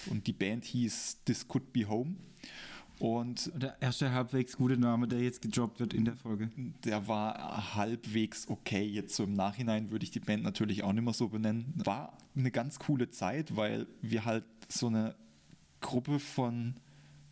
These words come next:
Speaker 1: wir waren halt alle, wir hatten alle ein bisschen so einen Dachschaden oder haben's halt bis heute eigentlich immer noch. Und unser Ding war's einfach, uns jeden Sonntag zu treffen, eine Stunde zu proben und dann noch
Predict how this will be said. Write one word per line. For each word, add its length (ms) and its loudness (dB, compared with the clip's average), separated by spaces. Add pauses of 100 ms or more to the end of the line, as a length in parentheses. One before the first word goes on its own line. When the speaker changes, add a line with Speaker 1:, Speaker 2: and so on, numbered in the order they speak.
(640)
Speaker 1:
wir 220 2
waren 220 2
halt 160 0
alle, 320 0
wir 100 -4
hatten 160 0
alle 300 2
ein 100 0
bisschen 240 0
so 140 0
einen 100 2
Dachschaden 680 -2
oder 240 0
haben's 240 -6
halt 120 2
bis 200 -2
heute 240 2
eigentlich 360 0
immer 200 2
noch. 240 -2
Und 200 2
unser 260 0
Ding 260 0
war's 220 0
einfach, 440 0
uns 220 -2
jeden 200 2
Sonntag 380 0
zu 80 -4
treffen, 580 0
eine 140 4
Stunde 380 2
zu 120 0
proben 500 0
und 240 0
dann 100 2
noch 160 -2